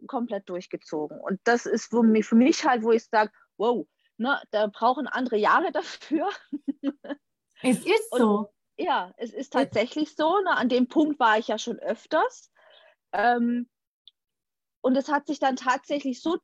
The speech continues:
Speaker 1: tief und so, so emotional auch gelöst, ne? Mir sind ja dann auch Tränen der Erleichterung gekommen,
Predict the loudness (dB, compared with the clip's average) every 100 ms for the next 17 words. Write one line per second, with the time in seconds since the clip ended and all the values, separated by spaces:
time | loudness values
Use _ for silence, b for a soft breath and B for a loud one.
0 | -8 0 2 4 2 0 -6 -2 -2 -2
1 | -4 -4 -2 0 0 -2 -4 -2 2 4
2 | 4 2 0 -2 -6 0 0 0 -4 -8
3 | -8 -6 -4 -4 -6 -4 -6 -4 -6 -8
4 | -14 -4 0 0 0 -2 -2 0 0 -2
5 | -6 -12 -6 -4 -6 -8 -6 -2 -2